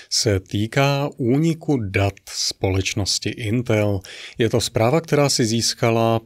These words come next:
poměrně hodně titulků v médiích, a to primárně z toho důvodu, že ten balík je poměrně veliký, jedná se o celkem dvacet gigabajtů a je z poměrně nedávné doby.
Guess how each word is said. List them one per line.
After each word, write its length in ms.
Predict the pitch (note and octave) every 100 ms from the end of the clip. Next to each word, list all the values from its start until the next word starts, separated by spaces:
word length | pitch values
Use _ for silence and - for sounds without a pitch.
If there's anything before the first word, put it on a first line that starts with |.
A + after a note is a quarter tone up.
| -
poměrně 600 | G2+ G#2 G#2 G#2 G2+ G2
hodně 500 | F2+ G#2 G#2+ A2 G#2 -
titulků 720 | G#2 F#2+ G#2+ G#2 - - F2+
v 120 | F#2
médiích, 680 | G2+ G2+ A2+ B2+ C#3 C#3 C#3 - - - -
a 120 | A2
to 320 | G#2+ - A2+ A2+ - -
primárně 640 | - G2+ A2+ C3 C3+ B2 A#2+
z 180 | - -
toho 260 | B2 A2+
důvodu, 600 | A#2+ G#2 G2+ G2+ G2+ A2
že 180 | G#2+ G#2+
ten 200 | A2+ G2+
balík 420 | F#2 G2+ B2 A#2+
je 60 | A#2+
poměrně 480 | A#2 A2 G#2 F#2+ F2+
veliký, 480 | G2 A2+ B2 D3
jedná 340 | C#3 B2 A#2 A2+
se 160 | -
o 80 | B2
celkem 520 | A2 A2+ G2+ G#2+ G2+
dvacet 360 | F#2+ G2 - G2
gigabajtů 920 | F#2 G2 G2 G#2+ B2+ A#2+ A#2 B2 A#2+ A#2 - - - -
a 180 | A#2+ C3
je 340 | G#2 G#2 A#2 - _ -
z 100 | -
poměrně 520 | - G2 F#2+ F#2+ G2
nedávné 520 | F#2 F#2 F#2+ F#2+ F#2 F#2
doby. 440 | G2+ G2 G#2+